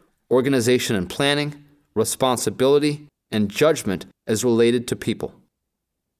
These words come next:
Acceptability is defined as the ability to get along with others and maintain their respect and confidence. This is the ability to establish a constructive contact with people and to elicit a ready response and desire to cooperate.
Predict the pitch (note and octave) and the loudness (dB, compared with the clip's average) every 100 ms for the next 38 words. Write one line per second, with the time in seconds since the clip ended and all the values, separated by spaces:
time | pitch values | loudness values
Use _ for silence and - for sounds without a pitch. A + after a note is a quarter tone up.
0 | _ B2+ - - F3 F#3 - E3 G#2+ C#2+ | _ -4 -2 0 2 2 2 4 4 -2
1 | - _ _ G#2 - F#2+ A2+ G#2+ G#2 G#2 | -10 _ _ -4 -2 0 0 2 4 4
2 | C3+ - - _ _ _ B2+ A#2+ C3 D#3 | 2 -4 -12 _ _ _ 0 2 4 4
3 | E3+ F3+ D3+ A#2+ C#3 D3+ C3 C3+ C#3 C3+ | 4 0 0 2 4 4 2 2 0 2
4 | A#2+ A2+ A2+ G#2+ G#2+ A#2+ D3+ - D3 D3+ | 2 4 2 2 2 2 0 -2 -2 0
5 | C#3+ C3 G#2 - - C#3 - D3+ C3 C#3 | 2 2 0 0 -2 -2 -2 -4 -2 -2
6 | B2 - - - - _ _ _ _ _ | -2 -6 -8 -14 -18 _ _ _ _ _
7 | _ C#3 E3 D3+ D3+ C#3 A#2 D#3 D#3+ E3 | _ 0 2 0 2 2 4 4 4 0
8 | D#3+ B2+ A2 - C3 C3+ C#3+ - - A2 | 0 0 0 0 2 2 2 0 -2 -2
9 | G#2 G2 - D#3 D#3 E3 - D#3 D3+ B2 | -4 -6 0 0 0 -4 -2 -2 -2 0
10 | G#2 D#2+ - F2+ - F#2+ - - _ _ | -2 -2 -6 -8 -4 -4 -4 -8 _ _
11 | - A#2 A2+ C3+ B2 D#3 - - A2 G2+ | -6 -4 0 0 2 2 0 0 2 4
12 | A#2 D3 D3 - B2+ A#2+ B2 - - G#2 | 2 2 -2 -2 0 0 -2 -10 -8 -2
13 | F#2+ F#2 G2+ A2 G#2+ A2 - F2+ E2 D#2 | -2 2 2 2 0 -2 0 0 0 -6
14 | A#1+ | -6